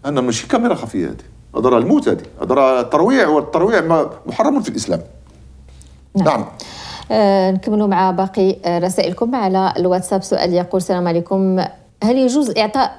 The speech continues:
Speaker 2: المال ديال العشار لبناء قنطرة لدوار فقير؟" العشار
Speaker 1: نعم.
Speaker 2: يعني زكاة المال أستاذ.
Speaker 1: نعم، نعم، هذه داخلة في سبيل الله، نعم.
Speaker 2: آه،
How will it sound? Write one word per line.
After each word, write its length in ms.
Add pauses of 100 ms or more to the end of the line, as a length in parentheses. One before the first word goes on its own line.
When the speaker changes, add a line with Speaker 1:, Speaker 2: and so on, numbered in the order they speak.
(120)
Speaker 2:
المال 460
ديال 180
العشار 520
لبناء 540
قنطرة 560
لدوار 380
فقير؟" 460 (1120)
العشار 220
Speaker 1:
نعم. 120
Speaker 2:
يعني 180
زكاة 360
المال 260
أستاذ. 460
Speaker 1:
نعم، 280 (320)
نعم، 340
هذه 120
داخلة 240
في 200
سبيل 320
الله، 200
نعم. 260 (880)
Speaker 2:
آه، 1500